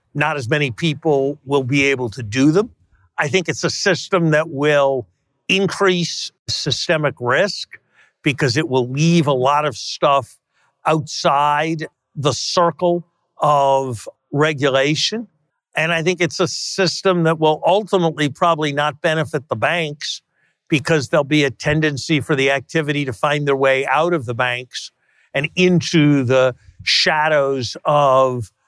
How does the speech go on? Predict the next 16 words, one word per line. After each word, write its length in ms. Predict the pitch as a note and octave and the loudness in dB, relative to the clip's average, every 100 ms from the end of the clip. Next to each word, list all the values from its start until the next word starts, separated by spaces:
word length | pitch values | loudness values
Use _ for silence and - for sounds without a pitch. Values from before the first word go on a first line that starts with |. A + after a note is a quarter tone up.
| _ - | _ -4
the 140 | D3+ C#3+ | -2 0
unregulated 920 | D#3 D3+ C#3+ C#3 C3+ C3 B2+ A#2+ A2 | 0 2 2 2 2 2 2 0 -4
shadow, 500 | - D#3 C#3 A#2+ F2 _ - - | -2 0 0 -2 -6 _ -16 -4
uh, 320 | C#3 C3+ A#2+ | 0 0 0
system. 500 | - - C3+ - F2 _ _ _ _ | -4 -2 -4 -4 -16 _ _ _ _
So 160 | - - | -10 -4
I 180 | - G3 | 0 0
think 260 | B3 G3+ C3 | 0 -4 -2
we 240 | E3 D#3+ | 2 4
are 460 | D3 C#3+ C#3+ C3+ B2 _ _ - | 4 4 4 2 -2 _ _ -12
better 640 | A#2 G2+ D#3+ F3+ D#3+ C3+ | -6 -2 0 2 2 2
off 580 | D#3 D#3 C#3 C3 A#2 - _ _ _ _ | 4 4 4 0 -2 -20 _ _ _ _
in 160 | D3+ D3 | -2 0
a 80 | C#3 | 0
way 500 | B2+ D3 D#3 D#3 D3 | 2 2 2 0 0
that 220 | C3+ | -2